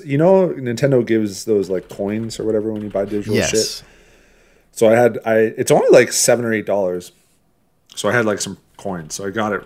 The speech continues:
Speaker 1: for quote unquote free, mostly 'cause
Speaker 2: Mm-hmm.
Speaker 1: I s-, spent so much buying Pokemon and shit for other people.
Speaker 2: Since, like,
Speaker 1: Um,
Speaker 2: twenty seventeen, you probably have a huge stack.
Speaker 1: Maybe. I can't even remember. Like, I don't even, I don't even know how I get some of these coins, but I, 'cause, like,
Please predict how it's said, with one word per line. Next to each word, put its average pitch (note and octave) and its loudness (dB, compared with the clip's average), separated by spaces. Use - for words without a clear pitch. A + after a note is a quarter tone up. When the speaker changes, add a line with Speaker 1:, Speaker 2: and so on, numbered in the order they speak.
Speaker 1:
for F2+ -12
quote - -16
unquote E2 -18
free, D2+ -16
mostly F#2+ -14
'cause B2 -2
Speaker 2:
Mm-hmm. G2 -4
Speaker 1:
I - -20
s-, - -20
spent - -10
so F2+ -12
much D#2 -10
buying E2 -12
Pokemon D2+ -18
and D#2 -18
shit - -12
for D#2 -16
other D2 -14
people. D#2 -20
Speaker 2:
Since, G#2+ -6
like, A2+ 0
Speaker 1:
Um, G#2 -4
Speaker 2:
twenty G2+ -6
seventeen, F#2 -6
you F2 -10
probably F#2 -6
have F2 -10
a F2+ -12
huge F2+ -12
stack. G2 -12
Speaker 1:
Maybe. C#3+ 8
I C#3 10
can't D3 6
even A#2 2
remember. G2 -2
Like, A2 -4
I A2+ -2
don't A#2 2
even, G2+ -8
I C3 2
don't C#3+ 2
even B2+ -2
know G#2+ -4
how G2+ -8
I G2 -6
get F#2 -12
some G2 -10
of - -18
these F2+ -16
coins, F2 -16
but F#2+ -10
I, F2 -10
'cause, A#2 0
like, A2 2